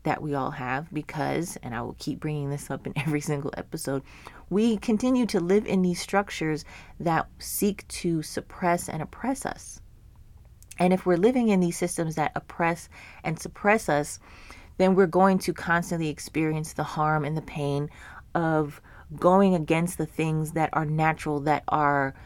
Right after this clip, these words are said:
that flow with us, that are in flow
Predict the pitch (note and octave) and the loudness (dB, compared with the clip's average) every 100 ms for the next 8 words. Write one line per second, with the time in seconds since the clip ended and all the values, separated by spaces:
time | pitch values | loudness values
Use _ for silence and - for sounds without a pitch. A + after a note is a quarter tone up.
0 | - - D#3 - - - E3+ F3+ F#3 D#3+ | -16 0 2 2 -2 -2 6 8 10 8
1 | D3 E3 - - C3 - - - - D#3 | 2 0 0 0 0 -2 -12 -18 -4 2
2 | D3+ - - D#3 D3 C#3+ - F3 F3+ F3+ | 2 0 0 2 4 2 0 0 0 -2
3 | - F3 F3 E3+ | 0 6 8 6